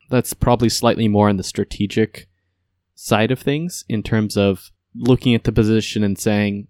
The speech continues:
"I think this is good for me," or, "I think I need to go this direction." And then the other area that I've definitely improved on is understanding tactically how to kill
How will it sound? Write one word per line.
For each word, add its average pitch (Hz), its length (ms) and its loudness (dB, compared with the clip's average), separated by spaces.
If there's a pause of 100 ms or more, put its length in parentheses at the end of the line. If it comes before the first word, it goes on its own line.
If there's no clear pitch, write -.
"I 127 80 0
think - 300 -2
this - 220 -2
is 98 120 -6
good 95 220 -2
for 95 140 -6
me," 101 340 -6
or, 104 400 -2
"I 113 100 -4
think 139 320 0
I 117 80 -2
need 107 280 -2
to 104 80 -4
go 95 240 0
this - 260 -8
direction." - 640 -8 (200)
And 110 220 -2
then 104 460 2 (380)
the 113 240 -2
other 123 260 4
area 107 340 4
that 101 140 0
I've 98 180 -2
definitely 98 360 -2
improved 98 420 0
on 95 240 0
is 92 260 -4
understanding 95 1160 -4 (220)
tactically 107 720 0
how 101 360 0
to - 180 -4 (120)
kill 95 540 -2